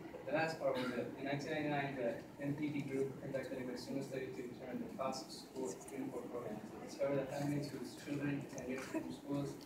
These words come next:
spend an average of eighty-five less dollars or more per year on students, but that's a, a complete lie. That's only, like, if you buy what we want uniform. What do you have to, some, some families don't have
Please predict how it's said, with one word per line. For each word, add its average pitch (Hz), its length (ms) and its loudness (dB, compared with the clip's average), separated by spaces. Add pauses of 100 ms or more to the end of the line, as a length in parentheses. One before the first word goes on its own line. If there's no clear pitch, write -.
(260)
spend 131 160 0
an 131 80 2
average 131 320 0
of 113 140 0 (100)
eighty-five 135 420 2
less 123 340 -2 (1160)
dollars 120 300 6
or 117 100 -2
more 117 140 2
per 117 180 -6
year 113 140 2
on 113 80 -4
students, 117 500 -4
but 101 300 -4 (400)
that's - 340 4
a, - 320 -8
a - 40 -6
complete 139 420 -2
lie. 131 240 6 (640)
That's 135 180 4
only, 147 180 4
like, - 220 2 (220)
if 127 120 -4
you 127 80 0
buy 117 300 4
what - 220 2
we - 100 -2
want 127 260 0
uniform. 139 440 2 (320)
What 135 140 2
do 139 40 6
you 135 80 10
have 135 80 4
to, 135 80 0 (400)
some, 160 100 2 (120)
some 160 200 0
families 151 360 4
don't 135 200 2
have 131 260 4